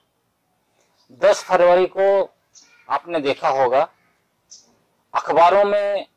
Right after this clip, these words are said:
यह मसला सुर्खी बना रहा, कई जगह पे चर्चा भी हुआ, लोकसभा में भी इसको लेकर हंगामा हुआ।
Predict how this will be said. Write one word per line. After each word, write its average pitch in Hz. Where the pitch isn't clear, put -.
यह 160
मसला 156
सुर्खी 190
बना 127
रहा, 120
कई 160
जगह 170
पे 147
चर्चा 160
भी 156
हुआ, 160
लोकसभा 147
में 170
भी 185
इसको 180
लेकर 175
हंगामा 156
हुआ। 156